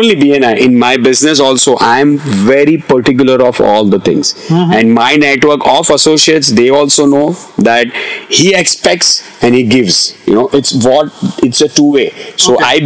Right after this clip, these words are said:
Speaker 1: believe is that perfection is the way to do anything. Whether you, let's say, for example, we are doing this interview, you are talking to me, or we are sharing our thoughts to someone.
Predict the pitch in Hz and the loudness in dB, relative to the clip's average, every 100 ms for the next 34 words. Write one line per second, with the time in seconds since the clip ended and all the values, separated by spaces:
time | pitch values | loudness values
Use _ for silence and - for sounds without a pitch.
0 | 139 139 170 160 139 147 139 - 127 - | 0 2 2 0 0 -2 -2 -2 0 0
1 | 147 - 151 147 - 123 139 131 151 123 | 0 0 0 -2 -2 0 0 0 0 0
2 | 120 123 127 - - - - 143 214 233 | 0 0 -2 -6 -14 -6 -2 0 2 2
3 | 254 233 - 69 - 123 139 165 151 147 | 2 0 0 -2 0 0 2 0 0 0
4 | 165 139 147 165 - 175 160 156 151 127 | 0 2 2 0 0 0 0 0 0 0
5 | 151 160 160 143 147 156 147 143 151 151 | 0 0 2 2 2 2 2 2 2 2
6 | 151 147 139 156 147 143 143 131 - 151 | 0 0 0 0 2 2 0 -2 0 0
7 | 147 147 147 143 139 139 147 147 143 - | 0 0 2 2 2 2 2 0 -2 -4
8 | - - 175 165 175 180 170 160 - 135 | -2 -2 0 0 2 2 2 0 0 0
9 | 143 - 151 - 120 107 87 | 0 0 0 0 2 2 0